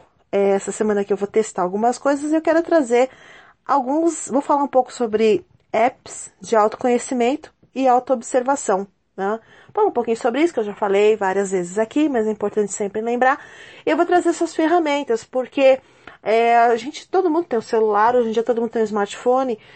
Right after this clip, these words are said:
e aí, às vezes a gente tem um monte de coisas lá que não acrescenta muito. Talvez, assim, coisas que você não usa, coisas que só consomem sua memória. E aí eu quero trazer, assim, apps de autoconhecimento e autoobservação pra te ajudar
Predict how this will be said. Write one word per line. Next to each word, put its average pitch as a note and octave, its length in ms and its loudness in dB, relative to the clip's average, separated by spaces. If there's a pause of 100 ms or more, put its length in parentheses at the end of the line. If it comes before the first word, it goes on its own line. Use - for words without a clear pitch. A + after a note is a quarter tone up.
(300)
e D#4+ 100 -8
aí, E4 560 0
às A#3 160 -2
vezes C#4 140 -4
a C#4 40 -2
gente C#4 240 -8
tem C#4 140 -6
um C4 40 -2
monte E4 220 -2
de C4+ 100 -6
coisas A#3+ 480 0
lá C#4+ 380 2
que E4 320 -2
não G#4 180 0
acrescenta G#4+ 540 2
muito. A3+ 460 -2 (140)
Talvez, D4 420 0
assim, C4+ 340 -6
coisas C4 240 0
que - 60 -16
você A3 180 -6
não B3+ 140 -2
usa, B3 340 2
coisas A3+ 240 -2
que - 80 -20
só A3 120 -6
consomem G#3+ 340 -6
sua G#3 160 -8
memória. G#3+ 460 0 (600)
E F#4 60 -10
aí F#4 80 0
eu G4 60 2
quero G4 180 4
trazer, D4+ 340 0
assim, C4+ 360 -4 (480)
apps - 640 -4 (400)
de D#4+ 100 -2
autoconhecimento D#4 840 -2
e - 20 2
autoobservação B3 1160 -2
pra A#3+ 180 -2
te A#3+ 120 -6
ajudar B3 540 -2